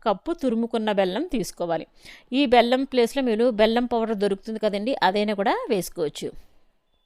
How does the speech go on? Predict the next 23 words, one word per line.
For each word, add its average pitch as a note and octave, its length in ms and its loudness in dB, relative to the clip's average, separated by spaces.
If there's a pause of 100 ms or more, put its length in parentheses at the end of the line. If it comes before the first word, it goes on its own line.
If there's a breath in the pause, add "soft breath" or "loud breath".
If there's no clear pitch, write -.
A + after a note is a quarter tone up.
(760 soft breath)
ఇలా C4 200 4
వేసుకున్న A#3 420 0
తర్వాత G3+ 240 2 (140)
బరగ్గా A3+ 420 6
గ్రైండ్ G3 320 0
చేసుకోండి. F#3+ 440 -4 (100)
పేస్ట్‌లా B3 460 8
కాదండి, G#3 400 4 (160)
బరగ్గా G#3+ 400 6
గ్రైండ్ F#3+ 300 2
చేసుకోవాలన్నమాట. E3+ 560 -2 (720 soft breath)
మూడు A3+ 340 6 (220)
యాలకులు A3+ 400 0
కూడా A#3+ 220 4
వేసుకోండి. F3+ 460 -2 (140)
ఆ - 20 6 (100)
క్లిప్ A#3 300 -4
అనేది A#3 240 -2 (120)
మిస్ - 200 0
అయింది, G#3+ 320 0
మీరు A3 220 2
మాత్రం B3 280 -2
ఖచ్చితంగా G3+ 540 -4